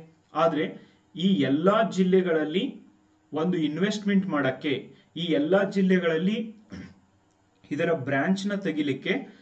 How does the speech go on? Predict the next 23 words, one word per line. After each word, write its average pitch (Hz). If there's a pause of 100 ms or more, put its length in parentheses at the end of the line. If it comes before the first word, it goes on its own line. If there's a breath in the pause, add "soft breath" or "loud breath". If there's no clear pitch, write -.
(240 loud breath)
ಎ 185 (920)
company 185
ಹತ್ರ - (220)
ಅಂದ್ರೆ 185
ಬಿ 147
ಅನ್ನುವಂತ 180
owner 156
ಹತ್ರ 165 (520 loud breath)
ದುಡ್ಡಿಲ್ಲ, 180
friends. 113 (540 soft breath)
ಅದಕ್ಕೆ 180 (640)
ಏನ್ 190
ಮಾಡ್ಬೋದು, 180
ಏನ್ 175
options 175
ಇದೆ? 170
ಒಂದು 160
ಸಾಲ 147
ತೆಗಿಬೇಕು, 185 (520 loud breath)
ಇಲ್ಲ 180
ಅಂದ್ರೆ 170
bank 147
ಹತ್ರ 160